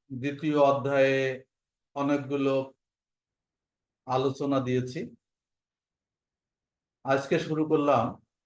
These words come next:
ভূগোল দ্বিতীয় পত্রের প্রথম অধ্যায়ের কিছু সৃজনশীল প্রশ্ন নিয়ে আলোচনা।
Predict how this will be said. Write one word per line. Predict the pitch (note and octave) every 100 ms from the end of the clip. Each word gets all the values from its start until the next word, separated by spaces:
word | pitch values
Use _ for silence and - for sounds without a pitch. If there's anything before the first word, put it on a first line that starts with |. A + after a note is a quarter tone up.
| _ _ _ _ _ _ _ _ _ _ _ _ _ _ _ C#3 A#2+
ভূগোল | C#3 C#3 D3+ D3+ D3
দ্বিতীয় | B2 C3+ D3 D3 C#3+
পত্রের | C#3+ C#3+ C#3+ B2+ - - _ _ _ _ _ _ _ _ _ _ _
প্রথম | C#3+ C#3+ D#3 E3
অধ্যায়ের | D3+ C#3+ C#3+ C#3 C3+ C3 C3
কিছু | C3+ D3 B2+
সৃজনশীল | C3 B2+ C#3+ C#3+ C#3
প্রশ্ন | - D3 C#3 D#3
নিয়ে | D3+ D3+
আলোচনা। | C#3 C#3 C3 D3 D3+